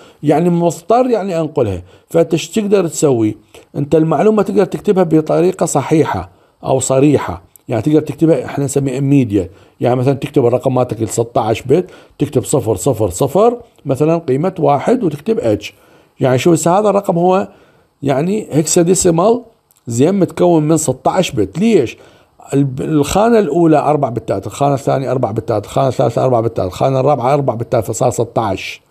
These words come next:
لأن هذا بالهكساديسيمال، وأنت تعرف إنه بالهكساديسيمال كل مرتبة يعني أربع بتات بالباينري. فإذا هسه هذا المفروض بهذا الشكل يقبله. هسه راح أقول له emulate. شوف نفذ البرنامج كله.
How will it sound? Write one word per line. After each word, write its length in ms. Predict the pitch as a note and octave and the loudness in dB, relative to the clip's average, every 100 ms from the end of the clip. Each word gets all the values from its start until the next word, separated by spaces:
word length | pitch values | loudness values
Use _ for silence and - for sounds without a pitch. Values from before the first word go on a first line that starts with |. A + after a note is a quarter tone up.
| _ _ - _ - | _ _ -20 _ -2
لأن 180 | A2+ | 0
هذا 160 | A2 B2 | 2 2
بالهكساديسيمال، 720 | C#3+ G3 F#3+ D#3 D#3+ B2 A2 - - _ _ - | 2 2 0 0 0 0 -2 -4 -20 _ _ -8
وأنت 180 | A#2 | -4
تعرف 320 | A2+ F3 E3 D#3+ | 0 2 2 2
إنه 140 | C3+ | 0
بالهكساديسيمال 640 | C#3+ F3+ E3 C#3 - B2 A#2 | 2 2 0 -2 -2 0 0
كل 200 | D#3+ G#3+ | 0 2
مرتبة 420 | G#3 F#3 - F#3 | 2 0 0 2
يعني 240 | E3 B2 | 2 2
أربع 200 | D3 D3 | 0 0
بتات 560 | B2 B2+ - A2 G#2+ - _ _ | -4 -8 -2 -2 -2 -6 _ _
بالباينري. 640 | - G#2+ G#2 G#2 G2+ G2 F#2+ - _ _ - - - | -8 -4 -2 -2 -2 -2 -6 -10 _ _ -20 -20 -10
فإذا 320 | - B2 C3 | 0 2 2
هسه 300 | C3 - B2+ | 0 0 0
هذا 80 | D#3+ | 2
المفروض 340 | D3+ B2+ D3 G#2 | 0 0 0 0
بهذا 120 | A#2+ | -2
الشكل 380 | A#2+ D3 G3 D#3+ | -2 -2 0 0
يقبله. 460 | C3+ B2+ G2+ F2 - _ _ _ - | 2 0 -2 -6 -10 _ _ _ -14
هسه 200 | A#2 C#3 | -2 0
راح 120 | B2+ | 0
أقول 180 | C3 D#3+ | 2 2
له 100 | D3 | 2
emulate. 540 | E3 D#3 C#3+ C3+ C#3+ - _ _ _ _ _ _ _ _ _ _ _ _ _ _ _ _ | 4 4 4 2 0 -6 _ _ _ _ _ _ _ _ _ _ _ _ _ _ _ _
شوف 260 | - B2+ B2+ | -2 -2 0
نفذ 300 | C3 A#2+ C3 | -2 0 0
البرنامج 640 | B2+ A#2+ A#2 A#2 A2+ G#2 | 2 0 0 0 0 -2
كله. 400 | - A2 G#2 F#2+ | -2 -2 0 -2